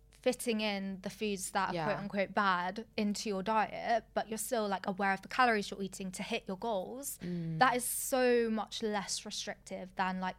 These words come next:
Speaker 1: what they may have been doing beforehand.
Speaker 2: Mm-hmm. Yeah, I guess your clients has just gotta know, like,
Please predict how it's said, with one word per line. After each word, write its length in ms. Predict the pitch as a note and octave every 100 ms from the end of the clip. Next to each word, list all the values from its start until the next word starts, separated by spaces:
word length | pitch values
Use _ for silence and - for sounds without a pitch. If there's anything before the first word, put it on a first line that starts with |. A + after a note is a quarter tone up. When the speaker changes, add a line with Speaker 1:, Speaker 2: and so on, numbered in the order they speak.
| F3
Speaker 1:
what 220 | G3 F#3+
they 120 | F#3+
may 240 | F#3 F#3 F3+
have 140 | F3+
been 100 | F#3+
doing 220 | F#3 F3+
beforehand. 560 | F3 F#3 G3 F#3 F3 -
Speaker 2:
Mm-hmm. 380 | F#3 F#3 E3+ F3 - - -
Yeah, 180 | A3+ G3+
I 80 | G3+
guess 240 | B3 C4
your 80 | B3
clients 300 | - F#3+ E3+
has 120 | F3
just 220 | - F#3
gotta 180 | - F3
know, 240 | F3 F3+ E3+
like, 360 | D#3+ D#3 -